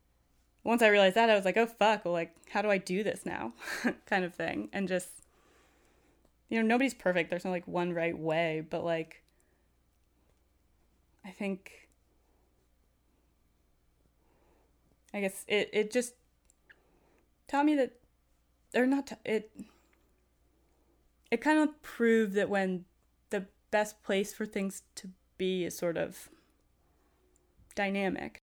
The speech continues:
So if I were to go back and,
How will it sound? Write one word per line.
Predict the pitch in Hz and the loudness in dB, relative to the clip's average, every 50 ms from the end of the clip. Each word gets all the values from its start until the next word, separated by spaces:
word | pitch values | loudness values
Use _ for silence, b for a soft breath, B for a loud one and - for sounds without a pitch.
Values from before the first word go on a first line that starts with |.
| _ _ _ _ _ _ _ _ _ - | _ _ _ _ _ _ _ _ _ -10
So | - - 277 262 | -2 2 2 2
if | 262 262 | 2 2
I | 277 277 | 2 2
were | 294 320 320 | 2 2 0
to | 320 | 0
go | 247 240 233 233 233 233 233 233 240 240 B B B B B B B B _ _ | 0 0 2 2 2 2 2 0 0 -2 B B B B B B B B _ _
back | - 214 202 190 180 180 202 220 - - - - b b b b b b _ _ _ _ - | 0 2 2 2 2 0 -2 -6 -12 -20 -20 -20 b b b b b b _ _ _ _ -10
and, | 226 208 202 | -10 -10 -10